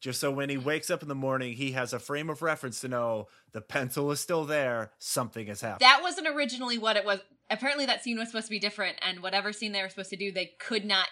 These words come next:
Speaker 2: get to work. He was supposed to kind of have a meltdown, trash the room, shave his
Speaker 1: Mm.
Speaker 2: hair, and it was supposed to
Speaker 1: Oh.
Speaker 2: hit six o'clock,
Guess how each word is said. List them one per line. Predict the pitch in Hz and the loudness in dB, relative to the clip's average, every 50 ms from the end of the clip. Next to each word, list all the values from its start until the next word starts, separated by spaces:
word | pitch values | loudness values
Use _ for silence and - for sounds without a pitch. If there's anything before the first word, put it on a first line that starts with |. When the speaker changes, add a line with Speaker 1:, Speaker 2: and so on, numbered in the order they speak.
| - | 0
Speaker 2:
get | - 202 - - | -2 -2 -2 -2
to | 185 180 | -10 -4
work. | 190 208 214 - - - - _ | -2 -2 -2 -2 -10 -20 -20 _
He | - 247 | -8 -6
was | 240 240 233 - | -4 -4 -6 -4
supposed | - 311 370 403 403 | 0 0 0 2 0
to | 311 | -2
kind | - 262 269 254 247 | 0 6 6 6 6
of | 233 233 | 6 6
have | 247 233 214 | 4 4 4
a | 196 202 | 4 2
meltdown, | 196 240 254 262 240 - 208 185 180 180 170 170 - _ _ _ - | 6 8 8 8 6 4 2 4 4 4 0 -2 -10 _ _ _ -12
trash | - - - - - 277 277 294 339 294 - - - | -10 -8 -8 0 6 8 10 10 10 8 4 -6 -4
the | - 233 220 | -4 -6 -2
room, | 226 269 285 262 220 190 180 160 156 156 - _ _ _ _ | 0 2 2 4 2 2 -2 -4 -8 -14 -18 _ _ _ _
shave | - - - - 285 285 294 285 285 240 | -4 -2 0 6 6 8 8 8 6 4
his | 262 285 - 302 | 2 2 2 2
Speaker 1:
Mm. | 302 294 285 | 0 -2 2
Speaker 2:
hair, | 370 330 330 269 190 165 160 147 165 - - - - _ _ - | 4 6 6 6 4 4 0 -4 -8 -10 -14 -20 -20 _ _ 4
and | 185 202 208 | 6 6 6
it | 208 - | 4 0
was | 214 214 208 - | -4 -6 -6 -6
supposed | - 208 - - - - 147 143 - | -2 2 4 6 6 6 6 6 6
to | 220 - | 6 4
Speaker 1:
Oh. | 101 | 2
Speaker 2:
hit | 95 90 - 269 311 302 - - | -2 -8 -2 2 2 2 2 0
six | - - 269 240 240 - | -8 -2 -2 -2 -2 -2
o'clock, | 254 226 - 294 269 247 208 - - | -8 -6 2 6 8 8 8 8 4